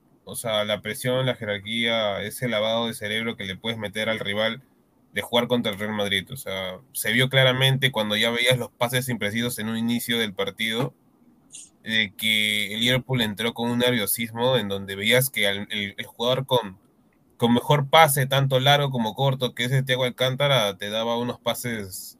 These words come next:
bastante lamentables. O sea, ese frenesí que le quiso meter, eh, el desorden de,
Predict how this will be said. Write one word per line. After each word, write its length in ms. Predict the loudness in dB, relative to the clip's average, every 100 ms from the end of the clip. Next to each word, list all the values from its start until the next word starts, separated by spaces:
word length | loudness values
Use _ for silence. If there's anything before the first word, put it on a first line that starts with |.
| -16
bastante 440 | -16 -10 -10 -6
lamentables. 600 | -4 -4 -6 -4 -4 -6
O 60 | -16
sea, 360 | -14 -12 -12 -16 _ _ -20 -20 _
ese 220 | 0 2
frenesí 400 | 4 0 0 -4
que 80 | -2
le 100 | -4
quiso 180 | 0 -2
meter, 560 | 0 2 6 6 6 2 -10 _
eh, 300 | -6 -4 -2 -2
el 80 |
desorden 420 | -2 2 4 4 0
de, 160 | -2